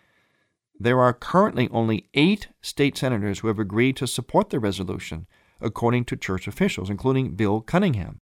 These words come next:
At least thirty votes are needed to pass the resolution. A citizens committee composed of members of the Greek Orthodox Church has been organized to increase awareness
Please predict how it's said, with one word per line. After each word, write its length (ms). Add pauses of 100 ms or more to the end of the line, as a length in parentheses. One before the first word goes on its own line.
(180)
At 100
least 320
thirty 500
votes 340
are 180
needed 360
to 100
pass 380
the 120
resolution. 760 (720)
A 100
citizens 420
committee 540
composed 580
of 100
members 340
of 60
the 60
Greek 300
Orthodox 440
Church 380
has 220
been 220
organized 600
to 80
increase 400
awareness 640